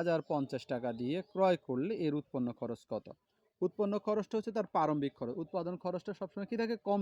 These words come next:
থাকে। এখন দেখো, এখানে উৎপন্নকারী, পাইকারি, খুচরা তিন ক্যাটাগরির, আহ,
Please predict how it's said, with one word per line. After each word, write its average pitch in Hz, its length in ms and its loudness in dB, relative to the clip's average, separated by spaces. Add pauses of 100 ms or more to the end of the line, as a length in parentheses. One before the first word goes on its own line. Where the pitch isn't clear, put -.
(100)
থাকে। 120 200 -6 (560)
এখন 247 240 0
দেখো, 151 200 2 (360)
এখানে 226 240 2
উৎপন্নকারী, 185 680 2 (200)
পাইকারি, 165 580 0 (420)
খুচরা 160 440 0 (360)
তিন 240 140 0 (200)
ক্যাটাগরির, 175 600 2
আহ, 135 840 -2